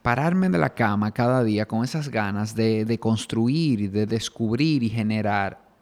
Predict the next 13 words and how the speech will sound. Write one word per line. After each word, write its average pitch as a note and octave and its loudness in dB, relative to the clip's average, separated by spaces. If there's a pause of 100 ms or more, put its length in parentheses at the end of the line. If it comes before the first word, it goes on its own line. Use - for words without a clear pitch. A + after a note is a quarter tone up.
(600)
algo B2+ 2
positivo A2 -4
en G#2 -6
cuanto G2 -4
a, F#2+ -6
a G2+ -8
mi G#2 -2
trabajo, G2+ -2
en G2 -8
cuanto F#2+ -8
a F#2+ -6
esas A#2+ -6
horas A#2+ 2